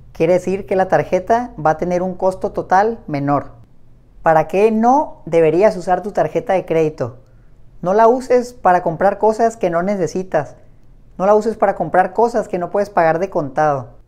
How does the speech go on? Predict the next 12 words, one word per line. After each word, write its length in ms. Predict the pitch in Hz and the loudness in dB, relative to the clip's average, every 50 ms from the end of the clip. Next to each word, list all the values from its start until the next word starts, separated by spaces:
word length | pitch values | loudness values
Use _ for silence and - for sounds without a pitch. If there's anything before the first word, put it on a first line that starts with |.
| _ _ - | _ _ -4
Evita 440 | 131 131 127 156 180 185 - 208 | -4 -2 -2 -2 -2 0 2 2
a 100 | 202 - | 2 2
toda 240 | - 160 175 190 - | 2 4 4 4 2
costa 600 | - 185 208 202 - - 254 247 262 254 254 - - | 2 -2 -2 -2 -2 -4 -4 -4 -4 -4 -10 -14 -14
usarla 540 | - 143 - - 170 185 208 220 226 220 - | -14 -8 -2 0 0 2 2 0 -2 0 0
para 160 | 190 170 160 | 0 0 0
sacar 280 | - 151 - 156 160 175 | 0 -4 -2 0 0 0
efectivo. 720 | 185 185 175 131 - - - 170 175 165 143 110 - - - - _ _ - - | 0 -2 -4 -6 -6 -6 -4 0 0 0 0 -2 -4 -12 -20 -20 _ _ -12 -8
Las 220 | 131 135 131 - | -6 -6 -6 -6
comisiones 600 | - 143 135 127 - 165 165 185 196 202 196 - - | -6 -6 -6 -4 -4 -2 -2 -2 -2 -6 -8 -10 -12
son 240 | - - 170 170 175 | -8 -6 -4 -4 -2
altísimas. 840 | 185 180 170 - - 180 180 180 185 165 147 131 120 117 - - | -4 -4 -6 -6 -6 -6 -6 -6 -8 -8 -6 -8 -8 -10 -12 -18